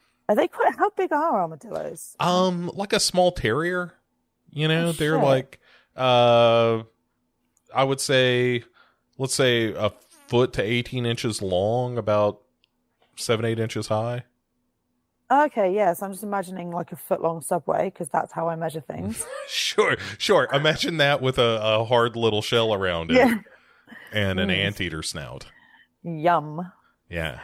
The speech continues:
Speaker 2: it's,
Speaker 1: Um,
Speaker 2: and they are delicious.
Speaker 1: <laughs> Yeah, I th-, I, we, we get, like, bad-, I think badgers are probably our equivalent.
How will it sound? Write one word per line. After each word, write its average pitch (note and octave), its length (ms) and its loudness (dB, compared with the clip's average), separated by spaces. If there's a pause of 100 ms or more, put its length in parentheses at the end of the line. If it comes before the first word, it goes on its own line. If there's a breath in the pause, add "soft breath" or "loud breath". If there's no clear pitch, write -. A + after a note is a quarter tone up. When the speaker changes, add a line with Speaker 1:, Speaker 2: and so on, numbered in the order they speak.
(120)
Speaker 2:
it's, - 300 -4
Speaker 1:
Um, F#3 400 4
Speaker 2:
and D3 120 0
they D#3 100 2
are B2+ 140 0
delicious. F#2+ 640 -6 (560)
Speaker 1:
<laughs> - 20 0 (3750 loud breath)
Yeah, G3 240 2
I G#3 60 2
th-, - 120 -8 (300)
I, G#3+ 80 4
we, A3+ 160 -4 (100)
we G#3 140 -4
get, B3 180 0
like, G#3+ 220 -2
bad-, F#3 260 2
I G#3 60 -4
think - 200 -8 (180)
badgers E3+ 400 0
are E3 60 -4
probably D3+ 300 -6
our D3 180 -2
equivalent. D3+ 520 -14